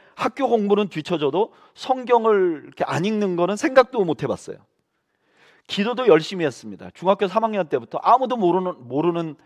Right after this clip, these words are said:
아무것도 모르는 아이가 중학교 삼 학년 때부터 새벽 예배를 나가기 시작했어요. 그냥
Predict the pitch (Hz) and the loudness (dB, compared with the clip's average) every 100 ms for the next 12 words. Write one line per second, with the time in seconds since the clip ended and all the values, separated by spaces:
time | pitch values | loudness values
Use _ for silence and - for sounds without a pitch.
0 | _ _ - 175 226 240 233 170 156 175 | _ _ 0 0 2 -2 -2 0 0 0
1 | 156 101 110 117 170 131 - _ _ _ | -4 -4 -6 0 2 2 -2 _ _ _
2 | _ _ _ - 196 202 190 247 294 202 | _ _ _ -2 -2 0 -2 -2 -2 -2
3 | 185 139 156 - 262 254 226 180 185 113 | -4 -4 -6 -2 0 4 4 6 6 6
4 | 123 131 185 165 120 156 226 | 4 2 -2 -2 -4 -4 -4